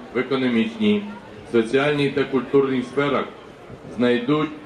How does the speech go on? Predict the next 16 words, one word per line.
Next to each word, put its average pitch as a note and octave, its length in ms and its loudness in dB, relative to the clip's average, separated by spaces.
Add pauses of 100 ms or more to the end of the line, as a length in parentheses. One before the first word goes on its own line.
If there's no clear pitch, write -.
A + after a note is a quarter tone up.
свій B2+ 160 2
подальший A#2+ 680 0 (140)
розвиток, C#3+ 560 2 (560)
а G2+ 80 -4
дружба C#3 600 2
між A#2 280 0
жителями B2+ 600 2 (120)
міста A2+ 600 0
Новограда-Волинського A2+ 1120 4 (480)
та G#2+ 100 0
міста B2 360 2
Олевська C3+ 680 2 (480)
рік C3+ 160 2 (260)
від A2 180 0
року C#3 500 6 (120)
міцнітиме A#2 760 2